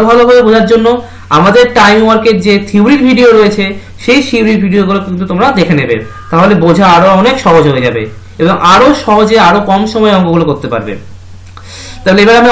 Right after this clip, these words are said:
অঙ্কে ফিরে আসবো। অঙ্কে বলেছে দশ দিন আগে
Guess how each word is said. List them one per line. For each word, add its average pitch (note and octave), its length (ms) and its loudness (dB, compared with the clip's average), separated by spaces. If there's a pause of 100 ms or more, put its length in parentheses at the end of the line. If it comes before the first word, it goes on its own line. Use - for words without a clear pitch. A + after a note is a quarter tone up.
অঙ্কে A3 240 2
ফিরে B3 200 2
আসবো। E3+ 200 0 (480)
অঙ্কে A#3 260 2
বলেছে D4 280 2 (640)
দশ G#3+ 160 4 (140)
দিন C#4+ 100 4 (120)
আগে A3+ 160 0